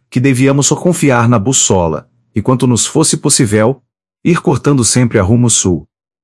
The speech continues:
Essa marcha, cansativa para na nossos animais e sobretudo para os homens que nos acompanhavam de pé,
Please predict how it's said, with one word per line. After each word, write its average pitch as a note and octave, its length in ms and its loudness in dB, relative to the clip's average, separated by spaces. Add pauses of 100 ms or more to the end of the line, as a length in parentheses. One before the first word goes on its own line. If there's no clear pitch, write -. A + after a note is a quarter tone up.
(300)
Essa D#3 200 0
marcha, A#2+ 480 0 (180)
cansativa C3+ 600 0
para G#2 240 0
na G2 160 2
nossos A2+ 360 2
animais A2 520 2
e F#2+ 60 -2
sobretudo A2+ 640 -2
para B2 180 2
os G#2 160 0
homens B2+ 360 2
que - 100 -2
nos A2 180 2
acompanhavam G#2+ 600 0
de A2 120 0
pé, G2+ 360 -2